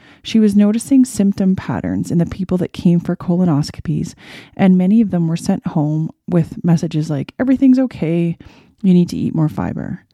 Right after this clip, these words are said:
She had a feeling the pelvic floor may be a piece of the puzzle, so we sit down in this episode to talk about how the pelvic floor is related to colonoscopies. I hope you enjoy.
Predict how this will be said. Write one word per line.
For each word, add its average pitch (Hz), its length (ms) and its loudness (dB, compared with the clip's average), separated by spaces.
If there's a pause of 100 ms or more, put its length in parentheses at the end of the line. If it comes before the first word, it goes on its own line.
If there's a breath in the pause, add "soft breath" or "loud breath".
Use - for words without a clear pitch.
(760 loud breath)
She - 160 0
had 247 100 2
a 349 80 -2
feeling 185 340 2
the 180 80 -2
pelvic 190 400 -6
floor 185 160 -4
may 175 160 4
be 175 120 0
a 165 40 0
piece - 360 -6
of 180 80 -6
the 170 60 -4
puzzle, - 680 -6
so - 180 -4
we 175 100 2
sit - 300 -4
down 175 260 2
in 165 120 4
this 208 260 0
episode 156 640 -4
to 180 120 -2
talk 180 280 0
about 185 260 -2
how 190 320 -2
the 254 120 0
pelvic 180 440 -6
floor 151 400 -4 (480 loud breath)
is 180 160 2
related 156 340 -2
to - 60 -10
colonoscopies. - 1040 -10 (580 soft breath)
I 190 60 0
hope 175 160 0
you 151 120 -4
enjoy. 151 340 -8